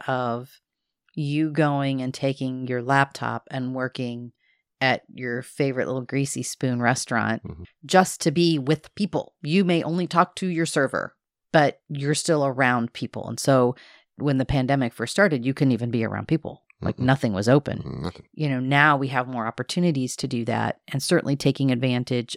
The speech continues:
Speaker 1: of virtual get-togethers.
Speaker 2: Mm-hmm.
Speaker 1: For extroverts, it's probably fine. I get fatigue for that, but we'll talk about that here in a second.
Speaker 2: Mm-hmm.
Speaker 1: We'll stick on the extroverts here for a minute.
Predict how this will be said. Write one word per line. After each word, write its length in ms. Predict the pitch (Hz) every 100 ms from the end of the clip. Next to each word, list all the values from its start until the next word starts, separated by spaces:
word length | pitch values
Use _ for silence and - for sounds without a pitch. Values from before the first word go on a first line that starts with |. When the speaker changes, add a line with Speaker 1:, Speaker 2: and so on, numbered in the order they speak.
| -
Speaker 1:
of 460 | 131 120 117 117 - _ _ _ -
virtual 800 | 135 160 - 156 143 139 135 -
get-togethers. 840 | 135 - 151 143 139 151 170 -
Speaker 2:
Mm-hmm. 160 | 85 98 117 _ _ _ _ _
Speaker 1:
For 240 | - 156 -
extroverts, 640 | 151 - 170 160 160 170
it's 220 | - - -
probably 560 | - 143 156 147 147
fine. 600 | 143 147 139 147 190 220 - _ _ _ _ - -
I 160 | 139
get 180 | 135 131
fatigue 520 | - - - 139 147 -
for 220 | - 143
that, 220 | 135 135
but 140 | 135
we'll 80 | 131
talk 240 | - - -
about 240 | 139 135 -
that 240 | - -
here 100 | 143
in 100 | 127
a 40 |
second. 160 | 127 131
Speaker 2:
Mm-hmm. 80 | -
Speaker 1:
We'll 80 | 135
stick 240 | 143 139
on 80 | 135
the 80 | 135
extroverts 440 | 135 - 135 -
here 100 | 135
for 100 | -
a 60 | 131
minute. 220 | 135